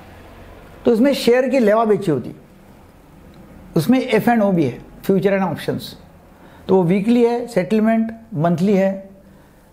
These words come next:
और उसमें भी लोग पैसा कमाते हैं, मगर ये सट्टे के बराबरी का है। इसमें मैं ज़्यादा पढ़ना नहीं चाहता हूँ क्योंकि मैं खुद करता नहीं हूँ और मैं recommend भी नहीं करूँगा कि आप करो।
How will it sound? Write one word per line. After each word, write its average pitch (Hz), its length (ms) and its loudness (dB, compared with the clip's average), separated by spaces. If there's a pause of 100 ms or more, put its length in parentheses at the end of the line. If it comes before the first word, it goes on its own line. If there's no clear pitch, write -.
(200)
और 190 260 2
उसमें 185 320 0
भी 196 80 2
लोग 185 240 0
पैसा 151 240 -2
कमाते 131 380 -6
हैं, - 120 -20 (480)
मगर 185 300 0
ये 185 480 0 (600)
सट्टे 202 320 0
के 220 100 0
बराबरी 151 420 0
का - 100 -10
है। - 160 -14 (1040)
इसमें 226 280 2
मैं 262 100 4
ज़्यादा 233 220 0
पढ़ना 220 280 0
नहीं 233 140 2
चाहता 214 240 2
हूँ 240 120 0
क्योंकि 214 180 0
मैं 214 200 0
खुद 240 160 -2
करता 202 340 -2
नहीं 208 140 -2
हूँ 220 140 0
और 208 80 0
मैं 208 180 2
recommend 220 420 0
भी 226 80 -2
नहीं 202 160 -2
करूँगा 170 340 -2
कि 160 100 -2
आप 123 220 -2
करो। - 180 -12